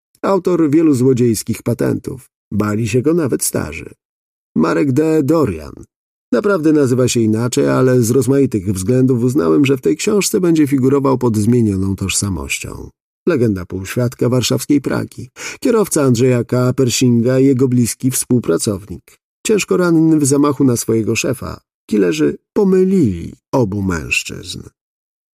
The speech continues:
Marek F. Western. Wystarczy spojrzeć na jego zdjęcie i wszystko robi się jasne.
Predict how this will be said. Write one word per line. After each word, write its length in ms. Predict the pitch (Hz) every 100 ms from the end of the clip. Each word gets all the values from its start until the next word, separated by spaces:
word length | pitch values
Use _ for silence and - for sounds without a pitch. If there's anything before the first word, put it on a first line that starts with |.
| _ _ _ _
Marek 300 | 202 185 151 180
F. 340 | 135 131 - _ _ -
Western. 600 | 143 127 - 85 82 80 - _ _ _ _ -
Wystarczy 600 | 131 131 160 151 127 139
spojrzeć 560 | - 147 139 123 101
na 100 | 123
jego 260 | 117 95 104
zdjęcie 640 | 87 104 120 123 127 135
i 40 | 127
wszystko 400 | - 123 - 123
robi 240 | 110 101
się 140 | - 107
jasne. 540 | 95 95 - 98 80